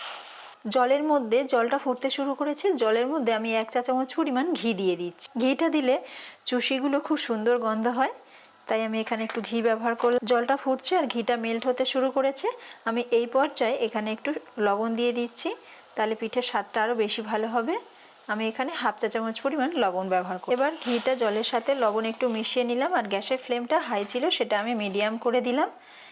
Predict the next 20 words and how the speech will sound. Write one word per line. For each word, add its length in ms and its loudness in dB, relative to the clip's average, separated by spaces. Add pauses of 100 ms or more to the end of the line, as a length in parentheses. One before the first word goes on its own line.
(140)
এবার 200 0
ঘিটা 360 0
মেল্ট 340 -2
হতে 180 0 (180)
অপেক্ষা 300 -2
করব। 420 0 (600)
ঘিটা 240 2
খুব 240 -2
ভালো 240 0
করে 200 4
গলে 260 2
গেছে 280 0 (100)
আর 160 0
চালের 340 -2 (420)
জলটা 480 2 (140)
ফুটতে 280 -2
শুরু 240 0
করেছে। 380 0 (460)
আমি 260 0
এবার 220 2